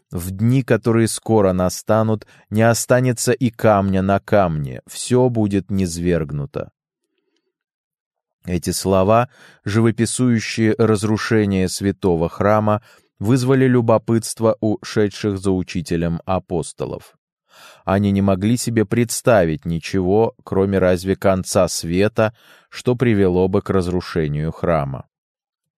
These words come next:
Чтобы не встречаться с толпами, следующими по долине Кедрон в сторону Гефсимании, Иисус и его сподвижники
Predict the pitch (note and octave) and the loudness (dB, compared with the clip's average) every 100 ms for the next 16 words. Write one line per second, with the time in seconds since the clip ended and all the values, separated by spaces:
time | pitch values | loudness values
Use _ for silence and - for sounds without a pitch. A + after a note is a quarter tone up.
0 | _ _ _ _ _ _ _ _ _ _ | _ _ _ _ _ _ _ _ _ _
1 | _ _ - _ _ - - C3 C3+ C3 | _ _ -20 _ _ -8 -2 2 2 2
2 | - C3+ B2 - C3 A#2 - G#2 - B2 | -2 -2 -2 2 2 2 0 -2 -2 0
3 | A#2+ A2 G2+ F#2 F#2 - A2 A2 F#2+ F#2 | 2 2 0 0 0 -2 0 0 2 -2
4 | F2 - F#2 F#2 - - F#2+ G2 G2 F#2+ | -2 -4 -2 -2 -4 -4 0 2 2 2
5 | F2 E2+ - F#2+ F2+ G#2 A2 F#2+ - - | 0 -2 -2 -2 0 2 2 0 -6 -12
6 | - G2 E2 D#2 D#2+ E2 - - G#2 A#2+ | -4 -2 0 -2 -4 -6 -6 -6 -2 0
7 | B2+ B2 A#2+ A#2 _ _ _ _ G#2+ A2+ | 0 0 -2 -4 _ _ _ _ 0 0
8 | - C#3 C#3+ - G#2+ G2+ F#2 - G#2 G2+ | 2 0 0 -2 -2 0 0 -2 -2 -2
9 | G#2+ B2+ A2 A#2+ A2+ A2+ | 0 -2 -2 -4 -2 -2